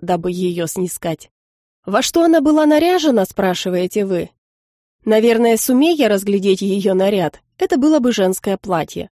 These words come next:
Ибо если некий смертный был обращен в оное небесное светило, отчего это не могла быть женщина?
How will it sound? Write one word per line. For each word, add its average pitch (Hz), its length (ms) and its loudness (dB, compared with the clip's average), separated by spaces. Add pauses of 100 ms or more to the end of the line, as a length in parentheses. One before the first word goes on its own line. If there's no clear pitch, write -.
(280)
Ибо 302 240 2
если 277 380 2
некий 269 340 2
смертный 233 540 2
был 220 200 4
обращен 214 540 2
в 202 100 2
оное 202 260 4
небесное 202 600 0
светило, 277 720 -4 (260)
отчего 214 480 0
это 339 180 2
не 302 140 4
могла 277 320 2
быть 277 240 0
женщина? 185 640 -2